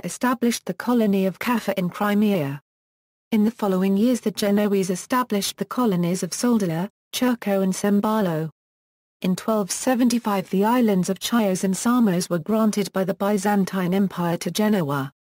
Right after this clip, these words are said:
Between thirteen sixteen and thirteen thirty-two Genoa established the colonies of Lotana and Samsun in the Black Sea.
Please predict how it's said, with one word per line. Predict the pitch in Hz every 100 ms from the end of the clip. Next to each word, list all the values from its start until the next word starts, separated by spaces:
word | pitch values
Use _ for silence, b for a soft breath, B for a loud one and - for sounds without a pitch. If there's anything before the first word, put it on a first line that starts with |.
| _ _ _ _ _
Between | 190 - 226 208
thirteen | 220 220 - 202
sixteen | 190 285 285 - 233 208
and | 185
thirteen | 262 269 - 226
thirty-two | 220 208 - 208 - 269
Genoa | 233 233 240 196 180 -
established | - 247 247 240 233 -
the | 180
colonies | - 247 185 175 170
of | 185
Lotana | 180 208 196 220 196 165
and | 180
Samsun | 190 - 196 - 220 214
in | 202
the | 196
Black | 233 - -
Sea. | - 170 139